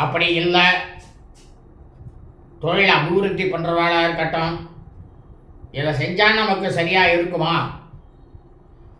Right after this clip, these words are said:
ஒரு முறைக்கு ஆயிரம் முறை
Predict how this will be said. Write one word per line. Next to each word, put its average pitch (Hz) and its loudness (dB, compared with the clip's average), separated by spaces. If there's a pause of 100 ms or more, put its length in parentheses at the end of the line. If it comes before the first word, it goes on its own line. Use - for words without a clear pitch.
(160)
ஒரு 190 2
முறைக்கு 220 4 (1200)
ஆயிரம் 196 2
முறை 196 2